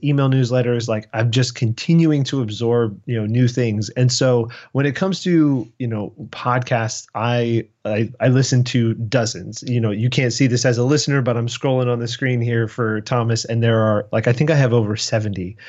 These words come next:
that I'm actually subscribed to. Um, and they range from, like, being business focused because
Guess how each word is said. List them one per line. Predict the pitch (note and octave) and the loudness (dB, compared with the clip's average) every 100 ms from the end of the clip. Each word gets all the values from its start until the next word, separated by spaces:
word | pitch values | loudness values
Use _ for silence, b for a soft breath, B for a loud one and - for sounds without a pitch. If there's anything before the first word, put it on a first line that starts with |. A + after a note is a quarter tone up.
| B B | B B
that | A#2 | 0
I'm | A2+ G#2+ | 2 2
actually | G#2+ G#2+ G#2+ G#2 | 0 -2 -4 -6
subscribed | - F#2+ - G#2 F#2+ | -6 -10 -4 -2 -2
to. | - A2+ B B B B | -8 -10 B B B B
Um, | - B2+ C3 A#2+ A2+ - _ _ _ _ _ _ - - | -2 2 2 2 -2 -8 _ _ _ _ _ _ -18 -2
and | D3+ D3 C#3 | 2 4 4
they | D3+ D3 | 4 4
range | C3 E3+ G3+ F#3 | 2 0 -2 -6
from, | - D3 C#3 C3 | -4 -2 -2 -4
like, | A2+ A#2 | -6 -4
being | B2 A#2 | -4 -2
business | G#2+ G2+ B2+ C3+ D3 C#3 - - | -2 0 2 4 2 2 -4 -6
focused | - D3 F3+ F#3 - - | 0 0 0 -2 -4 -2
because | B2+ A#2 | 0 0